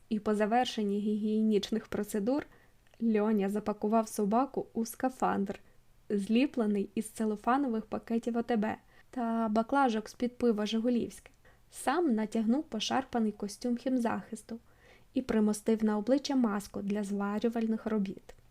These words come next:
Поряд глибока тінь ховала вхід у затоплену печеру.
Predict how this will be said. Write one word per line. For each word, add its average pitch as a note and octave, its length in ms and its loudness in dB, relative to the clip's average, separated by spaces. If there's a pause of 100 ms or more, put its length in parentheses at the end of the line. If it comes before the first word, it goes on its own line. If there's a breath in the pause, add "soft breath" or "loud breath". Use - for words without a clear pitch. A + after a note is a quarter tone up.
(500)
Поряд B3+ 560 2
глибока A3+ 520 0
тінь C#4+ 300 0
ховала A3 440 -4
вхід B3 520 -4
у G#3 60 -2
затоплену G3+ 640 -4
печеру. G#3 500 -10